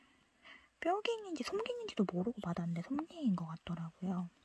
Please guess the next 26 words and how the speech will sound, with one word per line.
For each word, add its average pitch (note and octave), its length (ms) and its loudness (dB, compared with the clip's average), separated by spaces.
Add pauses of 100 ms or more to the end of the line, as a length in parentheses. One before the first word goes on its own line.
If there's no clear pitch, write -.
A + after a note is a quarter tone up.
(180)
나름 A3+ 300 4
귀엽게 G#3 400 0
생겨서 F3+ 800 0 (600)
마음에 G#3 280 2
들어갖고 G3+ 480 -4
중국 F#3+ 320 0
사이트 A#3+ 260 -2
살려다가 C4+ 600 -2 (100)
품절돼갖고 G#3 880 -2
한국 E4+ 260 0
사이트 - 340 -4
상 F#3+ 320 0
구매한 F3+ 360 0
건데, G3+ 480 2 (100)
위치품이라고 F#3+ 920 -2 (680)
그 C#4 260 -2 (680)
인형 G3+ 240 6
많이 E3+ 220 -2
파는 C#4 300 -10
곳이 A#3+ 300 -6
있어요. E3 300 -14 (100)
광고 F3+ 340 0
영상 A#3 320 0
아니고요. G3 540 -4 (160)
근데 G3+ 360 2
여기서 G#3 540 0